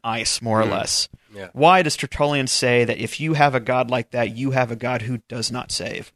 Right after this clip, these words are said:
Speaker 2: Right.
Speaker 1: Yeah.
Speaker 2: And yet you have, and, and therefore you, you present a cruelty,
Speaker 1: Yeah.
Speaker 2: a disservice to your flock.
Speaker 1: Right, right. And that's one of the things we will focus on is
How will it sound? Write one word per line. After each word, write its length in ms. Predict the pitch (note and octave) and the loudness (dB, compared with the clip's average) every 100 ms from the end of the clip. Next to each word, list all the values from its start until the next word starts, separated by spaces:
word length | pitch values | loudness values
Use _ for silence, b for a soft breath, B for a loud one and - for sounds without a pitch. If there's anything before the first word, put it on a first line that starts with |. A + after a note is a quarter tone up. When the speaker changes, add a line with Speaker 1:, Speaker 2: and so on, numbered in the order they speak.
| _ - | _ -20
Speaker 2:
Right. 240 | G#2 F#2+ - b b | -18 -18 -20 b b
Speaker 1:
Yeah. 60 | |
Speaker 2:
And 120 | A2 G#2+ | -4 0
yet 340 | A2 A2+ - | 0 0 -2
you 280 | A2+ G#2 G2+ | -8 -8 -6
have, 300 | G2+ G#2 G2 _ _ _ _ _ - F#2 _ G2 | -4 -4 -6 _ _ _ _ _ -20 -20 _ _
and, 180 | G2 G2 _ - | -18 -18 _ -8
and 120 | G#2+ | -2
therefore 400 | G#2+ G2 A2 G2 | -2 -2 -4 -4
you, 320 | G2 G2+ F#2 _ | -4 -6 -8 _
you 180 | G2 G2 | _ -18
present 340 | - G2 F#2 - | -14 -10 -10 -10
a 80 | F2+ | -14
cruelty, 840 | _ - A2+ G2+ G2 - E2+ D#2 _ _ | _ -12 -8 -8 -10 -16 -20 -20 _ _
Speaker 1:
Yeah. 220 | - A#2+ G#2 | -2 2 2
Speaker 2:
a 40 | |
disservice 540 | G#2 F2 - F2+ - - | -2 -8 -8 -10 -12 -14
to 120 | F2+ | -14
your 100 | E2 | -16
flock. 220 | A2+ A#2+ | -10 2
Speaker 1:
Right, 420 | B2+ C3+ A#2+ - - | 6 8 6 2 -10
right. 380 | A#2 B2+ C3 A#2 | -2 4 4 4
And 120 | A#2+ | 2
that's 180 | D#3+ - | 2 2
one 80 | F3+ | -2
of 40 | |
the 40 | |
things 140 | E3+ B2+ | -2 -2
we 100 | C3+ | 0
will 180 | B2+ C#3 | 2 2
focus 360 | - C3+ C#3 | 2 0 2
on 140 | B2 A#2 | 2 2
is 160 | A2+ | 0